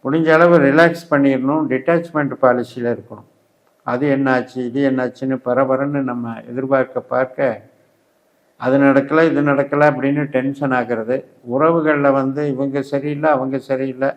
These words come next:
அவங்க நம்மளை வந்து அவமானப்படுத்துறாங்க,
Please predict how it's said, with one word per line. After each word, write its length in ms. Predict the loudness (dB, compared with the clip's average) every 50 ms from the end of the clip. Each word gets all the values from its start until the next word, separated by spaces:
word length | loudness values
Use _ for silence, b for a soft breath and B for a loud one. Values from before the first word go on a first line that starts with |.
| -10 _ _ _ _ _ _ _ _ _ _ _ _ _ _ _ _ _ _ _
அவங்க 400 | -14 -10 -8 -6 -4 -4 -2 -2
நம்மளை 240 | -2 0 2 4 4 4
வந்து 520 | 2 0 0 0 0 0 0 -4 -12 -20 _ _ -6
அவமானப்படுத்துறாங்க, 1120 | -2 -2 0 2 2 2 2 0 0 0 -2 -2 -2 -6 -8 -8 -8 -8 -10 -10 -10 -10